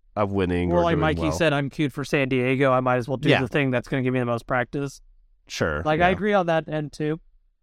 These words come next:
Speaker 1: And
Speaker 2: I,
Speaker 1: people
Speaker 2: I
Speaker 1: that
Speaker 2: told
Speaker 1: may just not like Pioneer also, like,
Speaker 2: Yeah, I
Speaker 1: that
Speaker 2: mean,
Speaker 1: they
Speaker 2: Pioneer
Speaker 1: like
Speaker 2: has its
Speaker 1: standard.
Speaker 2: hellscape. Like, Mono Green is a piece of shit to play against sometimes, so I feel that.
Speaker 1: <laughs>
Speaker 2: Um,
Speaker 1: Yep.
Speaker 2: and I fucking hate Narset's Reversal, but, um,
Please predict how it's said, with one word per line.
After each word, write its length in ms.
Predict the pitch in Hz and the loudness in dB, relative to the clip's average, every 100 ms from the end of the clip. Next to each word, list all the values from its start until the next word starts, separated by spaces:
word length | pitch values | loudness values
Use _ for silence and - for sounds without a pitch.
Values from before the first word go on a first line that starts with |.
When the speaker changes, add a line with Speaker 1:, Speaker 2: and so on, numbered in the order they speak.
| _ _ _ _ - | _ _ _ _ -2
Speaker 1:
And 100 | 160 | 4
Speaker 2:
I, 40 | 208 | 6
Speaker 1:
people 120 | 185 202 | 6 4
Speaker 2:
I 80 | |
Speaker 1:
that 180 | 190 147 | 2 2
Speaker 2:
told 80 | 135 | 4
Speaker 1:
may 140 | 143 147 | 4 2
just 180 | 135 110 | 0 0
not 120 | 120 | 2
like 180 | 110 104 | 2 2
Pioneer 540 | 113 98 90 82 85 - | 2 2 0 -2 -4 -2
also, 420 | 123 123 76 73 | -2 0 -4 -4
like, 180 | 82 85 | -4 -4
Speaker 2:
Yeah, 280 | 339 214 135 | 0 0 0
I 120 | 190 | 0
Speaker 1:
that 100 | 214 | 0
Speaker 2:
mean, 120 | 185 180 | 0 -2
Speaker 1:
they 80 | |
Speaker 2:
Pioneer 360 | - 233 254 226 | 0 0 2 2
Speaker 1:
like 80 | 214 | 4
Speaker 2:
has 140 | 214 | 4
its 140 | 190 175 | 2 0
Speaker 1:
standard. 40 | |
Speaker 2:
hellscape. 500 | 180 165 180 170 185 | 0 0 -2 -2 -2
Like, 240 | 156 156 - _ - | -2 -4 -4 _ -10
Mono 260 | 156 196 | -2 0
Green 220 | 165 170 | 0 -2
is 100 | 175 | -4
a 60 | 143 | -6
piece 220 | 143 147 | -6 -8
of 60 | 190 | -6
shit 220 | - 151 | -2 -2
to 60 | 143 | -2
play 220 | 151 139 | 0 0
against 220 | 135 135 - | 2 -2 -2
sometimes, 400 | 139 139 156 - | -2 0 -2 0
so 260 | 151 127 - _ | 0 0 -8 _
I 120 | 135 156 | -10 -4
feel 200 | 156 135 | 0 0
that. 280 | 135 156 - _ _ _ _ - | 0 -2 -6 _ _ _ _ -10
Speaker 1:
<laughs> 140 | 135 | -6
Speaker 2:
Um, 360 | 160 165 156 135 | 0 4 4 2
Speaker 1:
Yep. 220 | 92 92 - - - _ _ - | 0 0 -4 -20 -20 _ _ -8
Speaker 2:
and 180 | 160 165 | -2 0
I 120 | 156 | 0
fucking 320 | - 170 170 | 0 0 0
hate 100 | 180 | 0
Narset's 340 | 180 202 175 147 | 2 2 0 -6
Reversal, 460 | 139 135 - 135 | -6 -6 -6 -8
but, 320 | - 277 202 175 _ _ - 196 - | 0 2 2 0 _ _ -4 -4 0
um, 320 | 208 160 143 | 0 0 -6